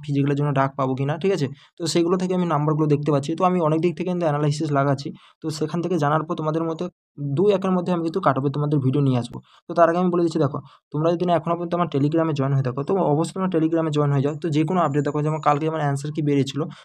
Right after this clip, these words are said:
তো অ্যান্সার কি দেখো অনেকগুলো লিঙ্ক কিন্তু চেঞ্জ হয়েছে, তো তার জন্য কিন্তু লিঙ্কের ভিডিওতে আমি বারবার করে দিতে পারবো না, কিন্তু এখানে কিন্তু আমি লিঙ্কগুলো কিন্তু প্রোভাইড করে দিয়েছিলাম Telegram-এ। তো তোমরা যদি না এখনও পর্যন্ত জয়েন হয়ে থাকো, যে কোনো আপডেট সর্বপ্রথম কিন্তু আমি Telegram-এ দিয়ে থাকি, অবশ্যই তোমার Telegram তোমরা জয়েন করে নাও, আমি কিন্তু এই ভিডিও ডেসক্রিপশন বক্সে দিয়ে রাখছি। আর এসএসসিডি যে কোনো আপডেট এবং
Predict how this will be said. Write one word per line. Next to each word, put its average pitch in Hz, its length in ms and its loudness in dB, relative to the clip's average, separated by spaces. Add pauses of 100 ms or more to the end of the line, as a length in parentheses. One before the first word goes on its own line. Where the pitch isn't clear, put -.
তো - 100 -8
অ্যান্সার 170 320 0
কি 180 80 -2
দেখো 156 240 -2
অনেকগুলো 175 340 0
লিঙ্ক 165 240 2
কিন্তু 165 160 0
চেঞ্জ 151 260 -2
হয়েছে, 139 200 0
তো - 160 -18
তার 160 140 2
জন্য 165 160 -2
কিন্তু 165 180 0
লিঙ্কের 156 300 0
ভিডিওতে 151 340 -2
আমি 170 120 -4
বারবার 143 280 4
করে 165 140 0
দিতে 160 160 -4
পারবো 175 180 0
না, 143 100 0
কিন্তু 151 220 -4
এখানে 160 220 2
কিন্তু 165 160 -6
আমি 175 120 -2
লিঙ্কগুলো 147 300 2
কিন্তু 165 160 0
প্রোভাইড 147 260 2
করে 156 140 0
দিয়েছিলাম 147 320 0
Telegram-এ। 139 500 2 (260)
তো - 100 -14
তোমরা 180 240 -2
যদি 185 120 2
না 185 100 0
এখনও 160 220 -2
পর্যন্ত 170 180 -4
জয়েন 151 180 2
হয়ে 165 140 -2
থাকো, 147 180 -2
যে 156 140 0
কোনো 190 160 -2
আপডেট 180 200 -2
সর্বপ্রথম 165 440 -2
কিন্তু 170 160 -6
আমি 170 100 -4
Telegram-এ 151 440 2
দিয়ে 127 160 0
থাকি, 123 180 -6
অবশ্যই 156 300 -2
তোমার 175 140 -4
Telegram 160 400 0
তোমরা 160 180 -2
জয়েন 151 220 2
করে 147 160 0
নাও, 151 100 0
আমি 156 120 -2
কিন্তু 160 140 -4
এই 156 120 -2
ভিডিও 139 240 -2
ডেসক্রিপশন 156 440 -4
বক্সে 156 200 -4
দিয়ে 139 160 2
রাখছি। 131 220 -2 (280)
আর 151 120 0
এসএসসিডি 175 520 0
যে 143 160 2
কোনো 170 180 -2
আপডেট 165 260 2
এবং 156 140 0